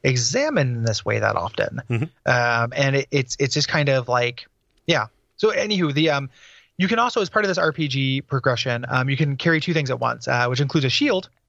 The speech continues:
Speaker 1: um, which is actually the, one of the things I try to do this time is, like, actually use the shield, because I
Speaker 2: Mm-hmm.
Speaker 1: never did before, 'cause I played it like an old Castlevania.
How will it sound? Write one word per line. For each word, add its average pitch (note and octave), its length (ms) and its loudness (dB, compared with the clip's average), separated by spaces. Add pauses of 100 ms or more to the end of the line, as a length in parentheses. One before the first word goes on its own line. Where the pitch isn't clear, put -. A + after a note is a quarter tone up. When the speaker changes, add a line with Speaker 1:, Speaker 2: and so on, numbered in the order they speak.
(520)
Speaker 1:
um, C3+ 440 2
which D3+ 220 0
is D#3+ 100 0
actually D#3+ 240 0
the, D3 140 0
one D#3 140 2
of D#3 40 2
the C#3+ 60 0
things C#3 180 -4
I C3+ 40 0
try C3+ 160 0
to B2+ 80 0
do B2 100 -4
this B2 100 -2
time B2 240 -2
is, A#2 80 -4
like, A#2+ 140 -2
actually B2 320 0
use A#2+ 220 -2
the A#2 80 0
shield, B2+ 340 0
because A#2 160 0
I B2 40 4
Speaker 2:
Mm-hmm. A#2 60 4
Speaker 1:
never A#2+ 200 2
did A#2 280 -4 (180)
before, G#3 360 0 (380)
'cause C3+ 120 4
I B2 60 2
played A#2+ 180 0
it A#2 40 -2
like A#2 120 2
an A#2 80 0
old A#2 140 -2
Castlevania. B2 520 0